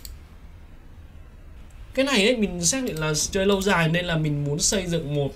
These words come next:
dàn huấn luyện viên năm sao hết luôn. Tham vọng phết đấy, nhưng mà không biết có trong một năm thì có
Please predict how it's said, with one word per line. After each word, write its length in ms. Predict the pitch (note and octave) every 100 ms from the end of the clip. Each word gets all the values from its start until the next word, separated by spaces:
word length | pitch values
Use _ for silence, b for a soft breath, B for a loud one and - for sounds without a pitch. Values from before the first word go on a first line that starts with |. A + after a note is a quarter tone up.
| C#3 C3+ C3+
dàn 200 | D3 C#3
huấn 120 | F#3+
luyện 140 | G#3
viên 160 | D#3+ E3
năm 160 | F3
sao 240 | E3+ F#3 F3
hết 60 |
luôn. 200 | A3 G#3 D#3+ - - - - - - - -
Tham 180 | E3+
vọng 180 | F3+ D#3+
phết 160 | B3 C4+
đấy, 100 | C#4+
nhưng 100 | G#3+
mà 60 | F3+
không 160 | G3
biết 120 | G3+ B3+
có 220 | B3+ B3
trong 140 | A#3+ G#3+
một 140 | E3
năm 220 | F3 G3+
thì 80 | F#3+
có 100 | E3+